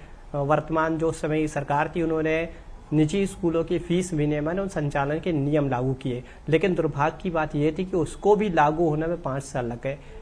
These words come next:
तिरपन जिलों में से अभी केवल दो ही जिलों में ज़्यादातर सुनने में आ रहा है, जैसे हमारे जबलपुर में और ग्वालियर में, जहाँ पर इसको इम्प्लीमेंट किया गया। तो सबसे बड़ी बात थी कि इच्छा शक्ति की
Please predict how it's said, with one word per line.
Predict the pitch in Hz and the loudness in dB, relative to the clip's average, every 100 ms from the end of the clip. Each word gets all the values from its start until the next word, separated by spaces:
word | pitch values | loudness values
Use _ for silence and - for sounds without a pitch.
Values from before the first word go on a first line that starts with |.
| - - - - | -16 -16 -18 2
तिरपन | 175 185 190 214 220 | 4 6 4 2 4
जिलों | 185 190 | 4 4
में | 196 | 2
से | 196 202 | 0 0
अभी | 214 | 0
केवल | 202 202 165 | 0 2 2
दो | 170 180 | 4 4
ही | 220 | 4
जिलों | 185 185 180 | 2 2 0
में | 170 | 2
ज़्यादातर | 156 156 165 160 | 0 0 -4 -4
सुनने | 160 151 160 | 0 2 2
में | 156 | 0
आ | 143 | 0
रहा | 147 | 0
है, | 175 | 0
जैसे | 202 - - 151 147 | -4 -10 -6 -2 0
हमारे | 156 151 | 2 2
जबलपुर | 139 135 135 175 | 2 0 2 2
में | 190 254 - - | 4 0 -4 -4
और | 151 | 2
ग्वालियर | 151 147 160 160 | 6 6 4 2
में, | 175 | 0
जहाँ | 143 131 | -2 -4
पर | 135 175 | -2 0
इसको | 156 - 190 240 - - | 0 0 2 0 -2 0
इम्प्लीमेंट | 165 160 160 147 147 - | 0 2 2 2 0 0
किया | 139 123 | 0 0
गया। | 127 131 - - | -4 -6 -8 -6
तो | |
सबसे | 180 180 175 233 | -2 -2 0 0
बड़ी | 208 196 | 2 0
बात | 190 196 - | 0 -2 -4
थी | 233 | -2
कि | 226 | -2
इच्छा | 190 - 202 | -2 -4 -6
शक्ति | 190 185 - | -4 -8 -8
की | 208 | -6